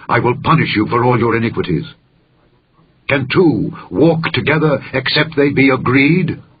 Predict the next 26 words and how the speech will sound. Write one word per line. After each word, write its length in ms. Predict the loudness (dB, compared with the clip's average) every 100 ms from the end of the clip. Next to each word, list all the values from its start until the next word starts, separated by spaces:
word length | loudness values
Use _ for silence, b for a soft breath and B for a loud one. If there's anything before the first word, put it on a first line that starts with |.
| _ _ _ _ _ _ _ _ _ _
Will 180 | 0 2
a 60 | 4
lion 400 | 4 4 2 2
roar 260 | 4 4
in 80 | 2
the 120 | 0
forest 360 | 0 0 0 -2
when 120 | 0
he 100 | 0
hath 160 | 0 0
no 180 | 0 0
prey? 520 | 0 2 2 2 -2 -16 _ _ _ _ _ B
Will 140 | B 2
a 60 |
young 180 | 2 4
lion 400 | 4 2 2 0
cry 320 | 0 0 2
out 180 | 2 2
of 100 | 2
his 120 | 0
den 400 | 0 0 0 -2 B
if 120 | -4 0
he 80 |
have 100 | 0
taken 340 | 2 0 0 0
nothing? 520 | 0 2 2 0 -4